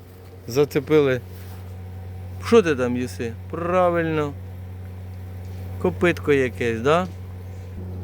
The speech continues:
Так що, друзі, всім доброго ранку. Слава Україні. Сьогодні Шелудько проспав на годину. Щось, не знаю, щось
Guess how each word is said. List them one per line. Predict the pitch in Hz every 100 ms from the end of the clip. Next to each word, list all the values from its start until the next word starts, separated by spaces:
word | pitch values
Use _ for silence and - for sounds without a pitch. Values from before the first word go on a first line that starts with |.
| - - -
Так | 131
що, | -
друзі, | 143 147 143 131
всім | - 151 135
доброго | 139 131 139 131
ранку. | 147 151 135 107 92 92 -
Слава | 131 123 123
Україні. | 120 123 127 135 135 107 92 - - - -
Сьогодні | - 120 120
Шелудько | - 127 113 101 113
проспав | 101 117 92 135 147 147 - - - - - - - - 117
на | 113
годину. | 113 104 113 107 104 - - - - - - - - - -
Щось, | - 123
не | 113 113
знаю, | 117 113 101
щось | 113